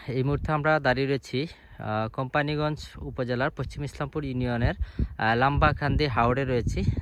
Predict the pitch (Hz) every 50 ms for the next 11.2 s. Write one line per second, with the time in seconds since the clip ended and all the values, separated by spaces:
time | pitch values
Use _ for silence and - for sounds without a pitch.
0 | - - - 117 - - 135 139 143 147 147 - - - - - - - - -
1 | - 113 117 113 120 160 147 - - - 202 190 185 180 170 165 156 - 160 143
2 | 143 139 135 143 143 - - 139 135 135 123 - - 127 127 127 131 127 110 -
3 | - 131 135 - 117 117 113 113 113 - - - 139 135 135 131 131 - 139 131
4 | 131 131 135 139 131 123 131 131 120 113 117 107 - 127 123 127 123 - - 214
5 | 202 139 - 131 131 127 - _ - 127 127 123 120 - - - - - - -
6 | 160 165 151 - 180 170 160 - 160 151 156 151 143 135 - 147 131 131 135 120
7 | 127 127 127 117 - - 135 - - 151 170 - - - _ - - - 131 131
8 | 123 - - 131 127 135 143 139 - - - 120 120 117 117 - - 120 - -
9 | 131 135 - - - 123 120 117 104 117 110 107 - - 165 202 233 185 117 107
10 | - - 113 110 110 110 113 113 127 139 160 - - - 180 170 175 170 165 -
11 | 165 156 156 160